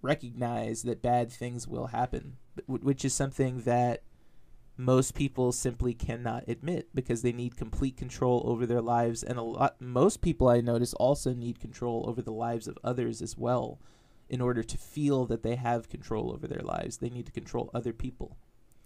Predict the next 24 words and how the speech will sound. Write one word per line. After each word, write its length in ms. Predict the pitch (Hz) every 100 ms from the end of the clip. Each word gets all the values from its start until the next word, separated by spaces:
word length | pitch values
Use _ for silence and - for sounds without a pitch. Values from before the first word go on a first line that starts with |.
| - - - - - - - -
Furthermore, 600 | 190 208 185 156 131 120
when 140 | 131
we 100 | 135
know 220 | 135 147
the 160 | 165 139
answers, 580 | 135 143 139 120 117 -
have 240 | 151 135
it 80 | 131
all 200 | 127 131
wrapped 340 | 127 127 -
up, 180 | 131 120
if 160 | 117 117
you 100 | 117
will, 380 | 117 120 120 120
we 140 | 120
no 220 | 123 143
longer 400 | 135 131 131 127
have 220 | 131 123 -
to 80 |
be 160 | 120 120
in 100 | 117
the 60 | 117
present 380 | - 123 123
moment. 360 | 123 180 180 113